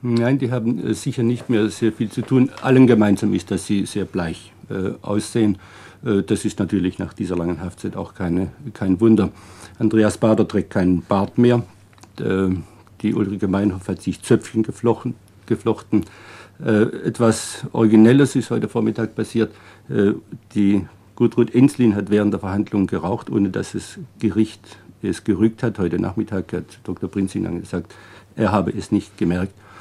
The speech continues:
Und, äh, Gudrun Ensslin sieht eigentlich von allen am mitgenommensten aus.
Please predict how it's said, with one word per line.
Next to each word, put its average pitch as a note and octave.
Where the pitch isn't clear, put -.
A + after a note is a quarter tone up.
Und, F#2+
äh, G2+
Gudrun A2
Ensslin G#2
sieht -
eigentlich G2
von -
allen F#2
am F#2
mitgenommensten E2
aus. D#2